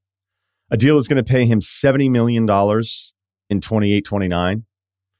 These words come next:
And if you ask that question, if you go, "Well, does that make sense?"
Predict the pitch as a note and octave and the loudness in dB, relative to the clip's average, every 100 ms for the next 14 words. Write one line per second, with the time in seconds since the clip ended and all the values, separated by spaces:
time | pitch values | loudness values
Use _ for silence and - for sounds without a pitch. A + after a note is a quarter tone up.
0 | _ _ _ _ _ C3 A#2 C#3+ D3+ E3 | _ _ _ _ _ -2 2 4 4 4
1 | D3 A#2+ D3 B2+ - E2 E2+ E2+ F2+ E2 | 0 -2 0 -2 -2 -10 -10 -6 -4 -4
2 | D#2 - _ _ _ _ _ _ _ _ | -6 -12 _ _ _ _ _ _ _ _
3 | - F#2 E2+ F#2 - C3+ D3+ D3 - - | -10 -8 -4 -4 -4 -4 -4 -6 -8 -14